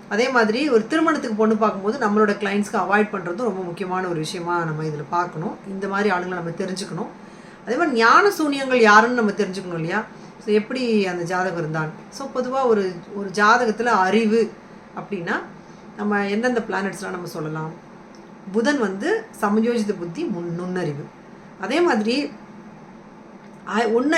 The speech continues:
ஐந்து, ஒன்பது பாவங்கள் இயற்கை அறிவு. நாலாம் பாவங்கள் அப்படி, நாலாம் பாவங்கிறது அனுபவ அறிவு. அதே மாதிரி சூரியன்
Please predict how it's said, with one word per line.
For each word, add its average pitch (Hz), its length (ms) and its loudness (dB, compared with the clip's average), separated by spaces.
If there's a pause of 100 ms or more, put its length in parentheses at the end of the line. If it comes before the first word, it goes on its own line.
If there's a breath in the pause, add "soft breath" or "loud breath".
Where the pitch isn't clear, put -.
ஐந்து, 262 220 0
ஒன்பது 226 280 6
பாவங்கள் 202 420 -2 (100)
இயற்கை 226 400 6
அறிவு. 147 240 -4 (440)
நாலாம் 294 420 6
பாவங்கள் 233 420 4
அப்படி, 196 260 2 (160)
நாலாம் 247 360 4
பாவங்கிறது 202 400 0 (220)
அனுபவ 247 400 4
அறிவு. 151 300 -2 (840)
அதே 285 160 -4
மாதிரி 320 220 -2
சூரியன் 320 640 2